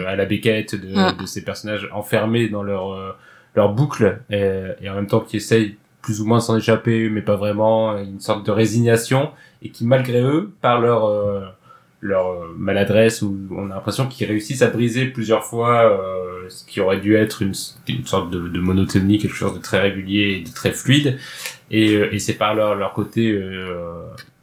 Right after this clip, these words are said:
Speaker 1: ouais, leur, leur réserve par rapport à ce qu'ils sont eux-mêmes en train d'accomplir, qu'ils arrivent un peu à en sortir. Et ça, c'est vrai que c'est assez intéressant, avec aussi, euh, sans trop en dire, une, une omniprésence de la mort, mais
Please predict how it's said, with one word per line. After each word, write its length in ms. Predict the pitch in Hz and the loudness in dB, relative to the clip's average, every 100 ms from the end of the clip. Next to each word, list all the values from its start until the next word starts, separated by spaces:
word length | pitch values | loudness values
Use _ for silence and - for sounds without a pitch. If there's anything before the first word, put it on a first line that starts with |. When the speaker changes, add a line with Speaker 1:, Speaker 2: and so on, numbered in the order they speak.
| _ _ _ - | _ _ _ -2
Speaker 1:
ouais, 160 | 113 | 0
leur, 400 | 113 95 98 95 | 2 2 2 0
leur 480 | 92 98 95 95 90 | -2 -4 -4 -6 -4
réserve 500 | 98 113 113 123 104 - - _ _ | 0 2 2 2 0 -8 -20 _ _
par 100 | 101 | -4
rapport 220 | 98 98 | -4 -4
à 40 | 98 | -6
ce 80 | |
qu'ils 100 | - | -8
sont 180 | 101 95 - | -12 -8 -4
eux-mêmes 260 | 110 110 | 0 0
en 60 | 101 | -2
train 180 | - 107 | 0 2
d'accomplir, 640 | 101 98 95 - 120 131 - - _ - | 2 0 -4 -4 -4 -4 -6 -20 _ -10
qu'ils 160 | 98 | -4
arrivent 280 | 95 110 104 | -2 0 -2
un 80 | 95 | -4
peu 280 | - 131 113 | 0 4 4
à 60 | 101 | 4
en 100 | 98 | 0
sortir. 540 | - 98 - 135 - - - _ - | -2 -4 -4 -8 -8 -12 -20 _ -10
Et 60 | |
ça, 160 | 101 123 | 0 0
c'est 140 | - | 0
vrai 120 | 98 | -6
que 60 | 107 | -6
c'est 120 | - | -8
assez 260 | 98 92 - | -10 -4 -2
intéressant, 560 | 104 95 95 - 131 | 0 -2 -6 -4 0
avec 300 | 139 101 110 | 2 2 2
aussi, 440 | 110 92 - 123 120 | 0 -4 -4 -2 -2
euh, 140 | 95 | -4
sans 180 | 87 95 | -6 -10
trop 220 | - 101 - | -4 -4 -4
en 80 | 87 | -4
dire, 260 | 104 110 | 0 0
une, 160 | 95 90 | 0 -6
une 300 | 92 101 107 | -8 -2 0
omniprésence 600 | 107 113 117 117 110 107 | 2 0 0 2 2 2
de 80 | 107 | 2
la 140 | 101 | 2
mort, 400 | 110 139 - - 101 | 4 2 0 -10 -14
mais 360 | 104 104 104 | -10 -8 -8